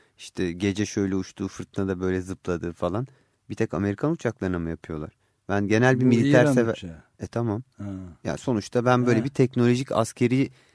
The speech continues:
Speaker 1: fantazi dünyası var sanıyordum ve hani, "Vay, o da böyle yapıyor, bu da böyle." falan hep görüyoruz ya nato uçaklarını öyle.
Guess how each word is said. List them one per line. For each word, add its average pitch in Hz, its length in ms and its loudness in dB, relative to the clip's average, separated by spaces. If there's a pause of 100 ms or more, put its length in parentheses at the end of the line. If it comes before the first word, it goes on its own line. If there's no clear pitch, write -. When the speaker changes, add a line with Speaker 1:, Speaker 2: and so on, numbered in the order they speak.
(180)
Speaker 1:
fantazi 123 560 2
dünyası 98 440 2
var 90 100 2
sanıyordum 95 560 -2
ve 120 180 2
hani, 98 320 -2 (380)
"Vay, 107 280 8
o 101 120 0
da 107 120 2
böyle 101 240 4
yapıyor, 87 440 -2
bu 85 120 -8
da 95 160 0
böyle." 90 280 0
falan 90 260 -6
hep 95 160 -10
görüyoruz 127 440 -4
ya 87 140 -6 (120)
nato 92 260 -4
uçaklarını 85 580 -6
öyle. 76 180 -8